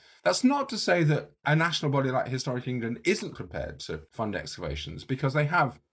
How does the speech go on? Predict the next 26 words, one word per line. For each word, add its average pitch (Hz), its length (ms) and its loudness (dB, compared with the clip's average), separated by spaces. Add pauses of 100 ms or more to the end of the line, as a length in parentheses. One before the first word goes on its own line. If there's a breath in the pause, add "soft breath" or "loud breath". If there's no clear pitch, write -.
(120)
you 131 120 2
know, 110 80 4
I'm 123 120 6
not, - 180 0 (200)
I 110 80 -4
don't 151 120 2
want 120 120 0
to - 60 -10
criticise 139 580 0
them, 95 120 -8
because 120 360 -2 (580 soft breath)
in 123 120 4
a 120 60 4
period, 160 260 2
after 147 260 6
a 135 40 0
period 151 260 2
of 117 180 -4 (300)
significant 175 720 0 (240)
national 143 400 4
austerity, 113 720 0 (420 soft breath)
um, 123 400 4
they 151 200 4
have 175 320 2
still 98 360 -2
retained 107 640 0